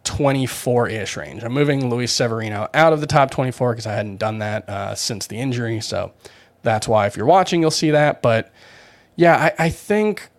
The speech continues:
Morton, Giolito, Pablo Lopez, that's a really tough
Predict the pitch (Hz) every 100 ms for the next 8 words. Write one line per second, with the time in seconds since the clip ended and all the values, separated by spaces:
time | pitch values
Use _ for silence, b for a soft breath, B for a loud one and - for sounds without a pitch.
0 | _ - B - 147 170 190 185 180 156
1 | 143 147 139 135 139 139 135 127 - -
2 | 147 120 120 123 - 120 117 120 135 175
3 | 135 131 143 135 - - 123 -